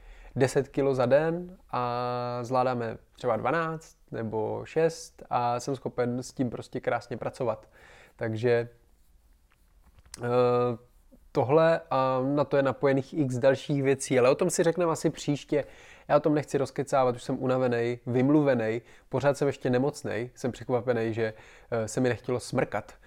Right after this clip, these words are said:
Rozpadají se mi rty, klasicky z, z nemoci, obzvlášť chlapská rýma, to je prostě děs běs, ale <laughs> tak to někdy bývá. Každopádně, eh, bude jenom dobře, nebo bude jenom dobře. Bude líp,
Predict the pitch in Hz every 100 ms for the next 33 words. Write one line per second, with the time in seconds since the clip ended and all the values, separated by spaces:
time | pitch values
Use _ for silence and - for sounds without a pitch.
0 | - - 139 - 151 135 139 147 143 131
1 | - 135 147 165 - _ - 123 - 151
2 | - 139 123 123 120 120 123 135 123 127
3 | 151 156 151 160 165 - 139 120 131 127
4 | - 131 - - 123 123 139 139 - 127
5 | 117 110 - - - 117 110 113 127 127
6 | 123 135 131 - 147 113 117 120 - -
7 | - - - 143 - 127 120 117 110 113
8 | 104 101 - - - 156 180 175 175 165
9 | 160 160 - - - 113 113 117 127 202
10 | 226 214 185 170 139 139 113 107 120 160
11 | 117 117 117 139 135 117 117 113 - -
12 | - - - - - 120 131 185 190 214
13 | 226